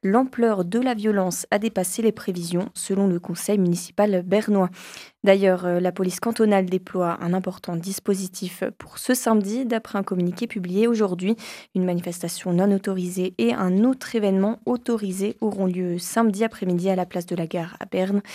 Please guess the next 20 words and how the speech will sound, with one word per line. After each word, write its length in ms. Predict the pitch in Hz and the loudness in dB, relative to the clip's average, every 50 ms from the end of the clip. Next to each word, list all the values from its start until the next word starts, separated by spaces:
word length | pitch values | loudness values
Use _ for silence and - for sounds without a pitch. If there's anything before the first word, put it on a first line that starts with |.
| - - - - _ - | -14 -14 -16 -16 _ -4
En 60 | 185 | -2
raison 280 | 175 185 190 190 196 190 | 0 0 2 2 2 2
du 120 | 185 180 | 2 2
nombre 280 | 190 202 196 185 190 180 | 2 2 2 2 0 -2
de 100 | 180 175 | -2 -2
participants 680 | 175 - 220 - - - - - - 196 - - 190 196 | -2 -4 -6 -6 -6 -14 -14 -10 -10 -8 0 2 2 2
attendus, 580 | 214 214 - 214 208 196 190 202 220 240 247 | 2 2 0 -2 0 0 -2 -2 -2 -2 0
des 120 | 233 240 226 | 2 0 0
restrictions 600 | 220 214 208 - - 202 - - - - 185 180 | 0 -2 -4 -6 -10 -10 -10 -10 -6 -4 -2 -2
de 100 | 190 226 | -2 -2
circulation 640 | 220 - 233 - - 208 185 180 180 - - - | -2 -4 -8 -6 -2 0 0 0 -2 -4 -10 -10
sont 380 | - - - - 226 247 240 - | -10 -10 -4 0 0 0 0 0
à 60 | 254 | -4
prévoir. 440 | 240 - - 196 175 180 185 196 - - - - - - _ _ - | -4 -4 -4 -2 4 4 4 4 4 -4 -16 -20 -20 -20 _ _ 2
La 140 | 208 226 | 2 2
police 420 | 220 - 214 196 202 220 - - - 208 - | 4 2 0 0 0 -4 -4 -4 -4 -4 -4
sera 320 | - - - 226 220 220 | -6 -2 -2 0 2 2
mobilisée 520 | 208 196 185 180 175 170 170 185 185 185 185 _ | 2 2 2 0 -2 -2 -2 -2 -4 -4 -2 _
en 100 | 226 233 | -4 -4
force 480 | 226 - - 214 208 220 - - - | -4 -4 0 0 0 0 0 -4 -4